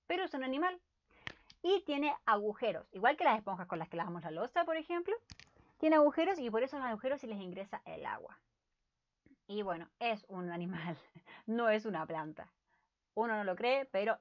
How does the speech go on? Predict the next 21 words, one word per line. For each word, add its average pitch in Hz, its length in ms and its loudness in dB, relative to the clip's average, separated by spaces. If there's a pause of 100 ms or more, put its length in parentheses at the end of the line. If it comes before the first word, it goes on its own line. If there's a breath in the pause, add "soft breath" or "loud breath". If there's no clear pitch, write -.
es 165 180 -8
verdad. - 220 -10
Lo 175 120 -8
pueden 269 200 2
buscar 214 200 -6
después 190 220 -6
en 175 60 -8
internet 170 360 -12
si 170 100 -14
quieren. 208 340 -6
Pueden 175 240 -10
buscar 170 240 -10
videos 170 500 -8
y 175 140 -12
pueden 170 280 -10
verlos. - 300 -18 (360)
O 262 200 4
leer 190 260 0
más 160 220 -10
al 175 100 -14
respecto. - 400 -20